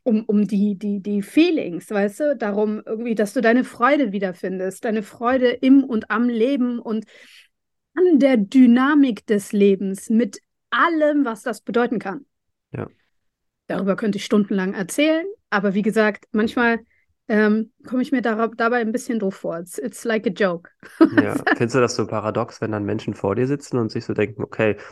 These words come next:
Speaker 2: jetzt sitzt da die Milka oder steht die Milka da vorne und erzählt mir, wie ich den Selbstwert wiederfinde?“ Und du denkst dir, „Ja gut, eigentlich könntest du jetzt auch nur mein Buch beispielsweise sie-, lesen und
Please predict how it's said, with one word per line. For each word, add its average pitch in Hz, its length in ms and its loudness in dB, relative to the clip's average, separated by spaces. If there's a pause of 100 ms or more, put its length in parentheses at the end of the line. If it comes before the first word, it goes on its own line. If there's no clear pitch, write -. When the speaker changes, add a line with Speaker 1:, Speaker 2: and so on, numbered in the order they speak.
(120)
Speaker 2:
jetzt - 220 -12
sitzt 110 380 -8
da 107 80 -6
die 101 140 -10
Milka 113 380 -4
oder 95 180 -4
steht - 320 -10
die 110 80 -6
Milka 107 300 -6
da 101 100 -2
vorne 117 400 -4
und 104 100 -4
erzählt 107 440 -4
mir, 107 420 0
wie 110 260 -4
ich 113 80 -8
den 101 220 -2
Selbstwert 107 680 -2
wiederfinde?“ 135 720 0 (500)
Und 107 240 0
du 104 60 0
denkst 107 260 -2
dir, 104 80 0
„Ja 104 160 2
gut, 110 220 -6
eigentlich 110 320 -2
könntest 113 380 -6
du 110 40 -2
jetzt 110 220 -2
auch 104 220 0
nur 110 220 -2
mein 107 300 -2
Buch 143 440 2
beispielsweise 104 840 -2
sie-, - 140 -6
lesen 127 420 0
und 113 380 -2